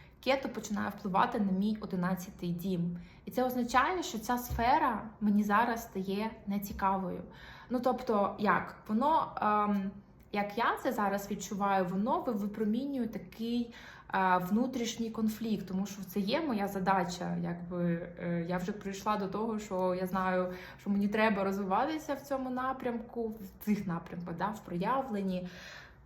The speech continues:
Але мені зараз не цікаво саме, а,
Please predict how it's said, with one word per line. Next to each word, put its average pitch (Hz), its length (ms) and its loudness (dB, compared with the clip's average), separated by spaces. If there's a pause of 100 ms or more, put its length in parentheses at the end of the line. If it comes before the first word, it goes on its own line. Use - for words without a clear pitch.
(120)
Але 226 540 4 (1200)
мені 208 380 4
зараз 190 420 0 (240)
не 214 180 2
цікаво 226 600 0
саме, 208 760 0
а, 185 260 -4